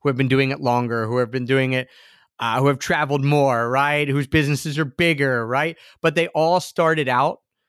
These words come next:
having those same doubts, fears, you know, concerns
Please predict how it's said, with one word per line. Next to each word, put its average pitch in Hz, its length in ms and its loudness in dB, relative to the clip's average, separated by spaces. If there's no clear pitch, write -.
having 151 340 -4
those 139 200 -2
same 135 440 0
doubts, 120 480 -4
fears, 113 640 -2
you 120 80 -4
know, 98 220 -4
concerns 120 760 -4